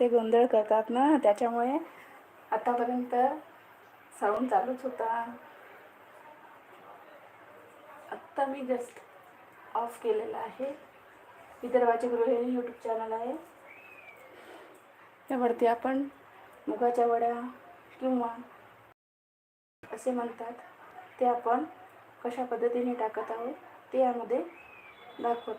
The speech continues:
आहे. Full to live व्हिडिओमध्ये मी डाळ कशी वाटायची आणि आपण कोण्या पद्धतीने वड्या घालत आहे, काय आहे, सगळं त्यामध्ये मी सुरुवातीपासून दाखवलेलं आहे. तुम्ही सुरुवातीपासून बघू शकता.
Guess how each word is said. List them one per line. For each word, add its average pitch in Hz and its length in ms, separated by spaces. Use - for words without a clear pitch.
आहे. 196 80
Full 254 200
to 262 80
live 240 260
व्हिडिओमध्ये 247 560
मी 254 200
डाळ 233 340
कशी 247 240
वाटायची 220 560
आणि 233 420
आपण - 280
कोण्या 240 260
पद्धतीने 240 760
वड्या 233 220
घालत 226 340
आहे, 233 280
काय 233 200
आहे, 220 300
सगळं 247 260
त्यामध्ये 220 400
मी 302 160
सुरुवातीपासून 233 640
दाखवलेलं 214 500
आहे. 233 260
तुम्ही 240 160
सुरुवातीपासून 226 760
बघू 226 240
शकता. 254 480